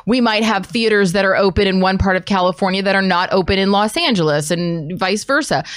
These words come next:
So the fact is, I think it would be very challenging for the film industry to have these commercials, um, unless they just had one commercial and they said, "Okay, whenever that particular market opens their theaters again, we'll start airing that commercial."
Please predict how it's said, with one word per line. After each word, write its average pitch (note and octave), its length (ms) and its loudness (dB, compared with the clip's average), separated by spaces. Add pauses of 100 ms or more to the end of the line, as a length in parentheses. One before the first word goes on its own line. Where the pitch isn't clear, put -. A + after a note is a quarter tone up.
(160)
So A#3 320 0
the G3+ 160 -2
fact C#4 460 -6 (180)
is, A3 280 0
I G#3+ 100 -4
think C4+ 180 -4
it D4+ 40 -2
would A#3+ 80 0
be G#3 100 0
very G3 280 0
challenging G3+ 840 -2 (380)
for A#3 180 2
the G#3+ 100 0
film C4 320 0
industry F#3 540 -2
to G3+ 140 0
have A3 480 -2
these F3+ 340 0
commercials, D#3 800 0 (480)
um, G3 240 0
unless G#3 320 0
they G#3 100 0
just F#3+ 160 -2
had F#3 300 -2
one F3 360 0
commercial F#3 540 0
and F#3+ 100 0
they F3+ 100 -2
said, F3 160 0
"Okay, G3 340 0
whenever F#3 480 0
that D#3+ 280 -2
particular F#3+ 480 0
market E3+ 440 -2
opens F3+ 340 0
their E3 180 0
theaters F3+ 440 0
again, F#3 320 -2
we'll D#3+ 120 2
start D#3+ 360 -4
airing F#3+ 300 0
that A#3 180 -2
commercial." B3 500 0